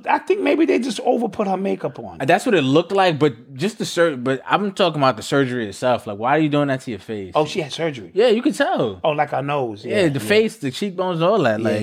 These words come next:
Speaker 1: yeah,
Speaker 2: uh, that
Speaker 1: yeah.
Speaker 2: was, that was the sad part for me. I didn't, I took this, it, it didn't look like she was bleaching her skin. I thought it was
Speaker 1: Uh,
Speaker 2: makeup.
Speaker 1: she got a zaddy, right?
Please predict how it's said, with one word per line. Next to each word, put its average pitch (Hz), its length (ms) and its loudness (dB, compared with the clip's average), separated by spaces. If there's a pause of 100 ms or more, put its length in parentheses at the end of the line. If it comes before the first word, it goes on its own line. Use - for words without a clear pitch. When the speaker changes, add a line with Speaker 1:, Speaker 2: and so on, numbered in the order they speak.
Speaker 1:
yeah, 101 80 -6
Speaker 2:
uh, 110 140 -4 (120)
that - 20 -6
Speaker 1:
yeah. 160 140 4
Speaker 2:
was, 156 360 2
that 147 220 4
was 139 280 0
the 110 80 -4
sad 131 400 0
part 113 160 -2
for - 100 -16
me. 107 140 -8
I 123 160 0
didn't, 170 260 -2
I 147 80 2
took 175 220 -2 (100)
this, - 260 -10 (400)
it, 151 220 -2
it 165 80 4
didn't 202 180 2
look 170 120 0
like 151 100 2
she 165 120 0
was 127 80 2
bleaching 127 300 0
her 113 60 -4
skin. 110 240 -4
I 110 80 0
thought 127 220 0
it - 20 0
was 117 120 -2
Speaker 1:
Uh, - 20 -8
Speaker 2:
makeup. 107 260 0
Speaker 1:
she 95 160 -4
got 156 200 0
a - 20 2
zaddy, 143 500 0
right? 139 240 -8